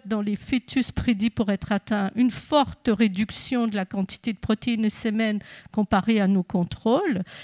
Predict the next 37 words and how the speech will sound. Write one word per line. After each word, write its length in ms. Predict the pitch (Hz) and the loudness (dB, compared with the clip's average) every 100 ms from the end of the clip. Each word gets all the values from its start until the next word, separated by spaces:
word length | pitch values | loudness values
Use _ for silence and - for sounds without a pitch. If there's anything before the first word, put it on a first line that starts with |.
| - | -4
Et 60 | 269 | -4
de 220 | 233 240 | 0 0
la 120 | 220 | 0
même 300 | 220 269 269 | 0 -2 0
manière, 540 | 233 220 220 233 285 220 | 0 0 0 0 -2 0
dans 160 | 220 | 4
le 120 | 208 | 4
muscle, 600 | 196 190 233 - - 226 233 - - | 6 6 4 2 -4 -4 -4 -12 -2
on 80 | 240 | 0
voyait 340 | 226 226 247 | 2 2 0
chez 160 | 254 220 | -2 -4
ces 200 | - 208 | -2 -4
fœtus 720 | - 196 - - 247 285 226 - | -2 -4 -2 0 2 0 -4 0
une 160 | 214 | 2
réduction 560 | 214 220 185 - - 262 | 4 2 0 -4 -4 -2
marquée 400 | 240 190 - 262 | -2 -4 -4 -4
de 80 | 240 | -4
la 80 | 196 | -6
protéine 500 | - 214 - 254 220 | 0 0 2 0 0
S 220 | - - | -2 -4
M 160 | 185 | -4
N. 240 | 185 - 190 _ _ - - - - - _ | -4 -8 -12 _ _ -20 -20 -20 -20 -20 _
Tout 100 | 254 269 | -4 0
à 100 | 254 | 0
l'heure, 160 | 294 | 0
je 80 | 285 | 0
vous 140 | 254 | 0
ai 40 | 240 | 0
parlé 580 | 233 220 - 208 226 254 | 0 -4 -6 -2 0 0
des 140 | 220 | -2
corps 280 | - 240 226 | 2 4 8
nucléaires. 680 | 226 214 - 220 214 285 370 | 6 6 2 2 4 2 2
Eh 80 | 233 | 0
bien, 200 | 240 339 | 0 2
dans 140 | 262 | 2
les 140 | 233 233 | 2 2
tissus, 460 | - 240 - - | 2 2 2 0